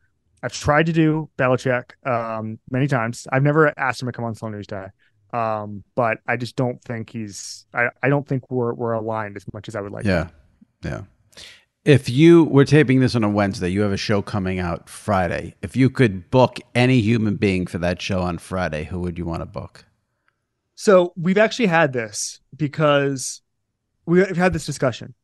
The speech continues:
Speaker 1: because Jason Gallagher, my former producer at Slow News Day, he used to say a lot, like, actual problem, not the problem, but, like, we do have to have football in everything we do. Like, we have to have a football fan because they, if they can't, we were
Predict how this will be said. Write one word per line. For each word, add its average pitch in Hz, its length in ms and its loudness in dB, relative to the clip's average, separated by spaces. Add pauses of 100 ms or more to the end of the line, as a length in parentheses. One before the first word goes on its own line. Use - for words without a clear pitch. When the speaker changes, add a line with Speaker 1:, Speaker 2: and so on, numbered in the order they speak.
Speaker 1:
because 156 200 4
Jason 180 300 4
Gallagher, 143 320 4
my 127 120 -4
former 131 180 -4
producer 120 280 -4
at 107 60 -6
Slow 123 140 -6
News 196 180 0
Day, 147 200 2
he 190 180 -4
used 208 220 -4
to 147 80 -6
say 139 300 0
a 123 80 -2
lot, 117 340 -4
like, 113 260 -10 (480)
actual 175 420 -4
problem, 120 540 -4 (100)
not 135 140 -2
the - 80 -8
problem, - 220 -14 (120)
but, 151 120 -4
like, 139 120 -2
we 160 140 -2
do 190 160 0
have 208 180 2
to 160 60 -4
have 131 340 -2 (340)
football 110 480 -6
in 107 120 -10
everything 101 400 -12
we 104 80 -12 (100)
do. - 120 -20 (260)
Like, 127 120 -4
we 143 160 0
have 156 120 2
to 165 80 2
have 139 180 2
a 123 200 0
football - 300 -12
fan - 280 -20 (180)
because 131 340 -4
they, 143 200 -2
if 156 140 -6
they 147 100 -2
can't, 180 420 -6 (540)
we 214 320 4
were 180 500 -2